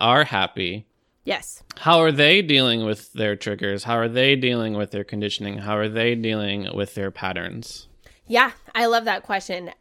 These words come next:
Speaker 2: So I think first off, right, once they figure out who is the anxious attached and who's the avoidant attached, there are a lot of resources out there once you know that information. One of my favorite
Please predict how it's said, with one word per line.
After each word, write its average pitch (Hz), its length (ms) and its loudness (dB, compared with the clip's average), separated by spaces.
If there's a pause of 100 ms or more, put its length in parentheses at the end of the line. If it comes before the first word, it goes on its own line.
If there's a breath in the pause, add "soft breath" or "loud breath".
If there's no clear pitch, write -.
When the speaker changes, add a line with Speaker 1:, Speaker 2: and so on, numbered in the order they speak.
(100)
Speaker 2:
So 254 560 6
I 233 120 4
think 302 300 -2
first 226 280 2
off, 196 220 0
right, 196 320 0
once 226 320 0
they 302 180 0
figure 214 340 -2
out 190 400 0 (520)
who 262 360 2
is 220 240 -4
the 220 140 -6
anxious 214 440 -6
attached 202 560 -6 (180)
and 202 260 -2
who's 226 240 -2
the 208 80 0
avoidant 175 420 0
attached, - 520 -18 (440 soft breath)
there 247 220 2
are 254 200 2
a 240 80 2
lot 196 300 2
of 220 100 -4
resources 226 460 -4
out 185 160 -4
there 190 140 -2
once 196 260 -6
you 233 100 -4
know 190 220 -2
that 196 160 -2
information. 190 640 -6
One 190 180 2
of 208 100 2
my 196 140 0
favorite 202 480 0